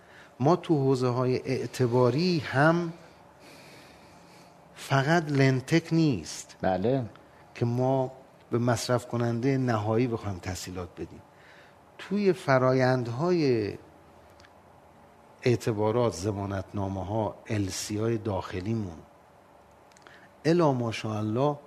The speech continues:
Speaker 1: زمینه برای نوآوری وجود داره
Speaker 2: دقیقاً.
Speaker 1: که فینتکا می‌تونن با یه شناخت کلی که از فرایندهای سیستم، از کور بانکینگ‌های بانک‌ها داشته باشن،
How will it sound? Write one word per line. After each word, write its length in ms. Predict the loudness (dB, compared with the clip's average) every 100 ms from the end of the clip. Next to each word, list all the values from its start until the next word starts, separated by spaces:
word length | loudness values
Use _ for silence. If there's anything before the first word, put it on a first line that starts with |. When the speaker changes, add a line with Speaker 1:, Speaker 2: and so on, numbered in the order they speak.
| -20 -20 -20 -20 -20 _ -20 -20 -10
Speaker 1:
زمینه 760 | -6 4 4 6 4 4 4 4
برای 380 | 6 6 6 4
نوآوری 580 | 2 2 2 2 2
وجود 440 | 2 0 0 -2 0
داره 340 | 0 0 -4 -6 -2
Speaker 2:
دقیقاً. 360 | 0 0 -6 -8 -12 -20 -20 -20 -20 -6
Speaker 1:
که 120 | -4
فینتکا 600 | -2 0 0 0 2 2
می‌تونن 480 | 2 -2 0 0 0
با 140 | 2
یه 100 | 0
شناخت 540 | 0 0 0 0 -2 -2 -2 -4 -10 -20 -20 -20 -16 -2
کلی 460 | 2 4 2 -2 -2
که 180 | -2
از 360 | 0 0 -2 -8 -20 -20 -20 -20 0
فرایندهای 600 | 2 4 2 0 2 0
سیستم، 480 | -2 -8 -8 -8 -8 -8
از 240 | -8 -8
کور 240 | -4 -4 -2
بانکینگ‌های 680 | -4 -4 -6 -4 0 2
بانک‌ها 420 | 2 0 -4 -4 -4
داشته 340 | -4 -4 -6
باشن، 400 | -6 -4 -4